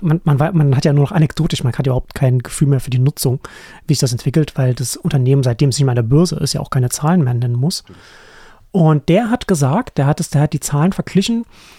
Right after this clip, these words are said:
von Oktober dreiundzwanzig zu Oktober zweiundzwanzig. Und der hat auch die Zahl, die,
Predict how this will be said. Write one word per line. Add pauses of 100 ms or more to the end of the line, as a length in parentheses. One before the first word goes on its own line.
(180)
von
Oktober
dreiundzwanzig
zu
Oktober
zweiundzwanzig. (420)
Und
der
hat
auch
die
Zahl,
die,